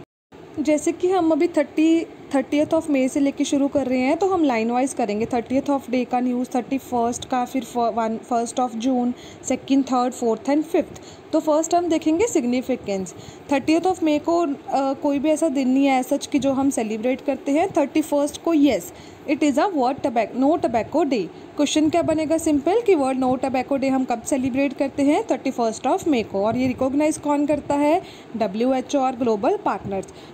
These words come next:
डब्ल्यूएचओ के ऊपर simple question बन सकता है कि इसका जो headquarter है वो कहाँ पे है? It is in Geneva, Switzerland। और इसके director general के बारे में आपसे पूछ सकते हैं, जिनका नाम है टेड्रोस।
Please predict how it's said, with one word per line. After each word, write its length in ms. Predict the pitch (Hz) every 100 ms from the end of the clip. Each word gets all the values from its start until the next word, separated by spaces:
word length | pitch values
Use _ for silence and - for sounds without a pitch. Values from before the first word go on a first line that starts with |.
| -
डब्ल्यूएचओ 440 | 277 320 339 330
के 100 | 320
ऊपर 180 | 320 330
simple 340 | 339 269 294
question 320 | 311 311 311 311
बन 160 | 302
सकता 280 | 285 302 -
है 180 | 302 359
कि 140 | 370
इसका 460 | 339 - 320 320 302
जो 260 | 247 294
headquarter 520 | 302 254 - 254 254 277
है 200 | 277 277
वो 100 | 302
कहाँ 320 | 262 208 220
पे 120 | 269
है? 280 | 269 311 302
It 40 |
is 140 | 285 254
in 120 | 262
Geneva, 360 | 254 233 220 240
Switzerland। 600 | 233 196 202 208 302 453 - - -
और 200 | 240 262
इसके 260 | 262 - 466
director 400 | 370 254 - 247
general 340 | 240 226 220
के 140 | - 233
बारे 240 | 208 196
में 100 | 208
आपसे 460 | 185 175 - 339 508 -
पूछ 180 | 302 302
सकते 340 | - 254 - 214
हैं, 220 | 233 311
जिनका 300 | 277 226 240
नाम 200 | 214 202
है 120 | 320
टेड्रोस। 640 | 392 233 185 190 165 160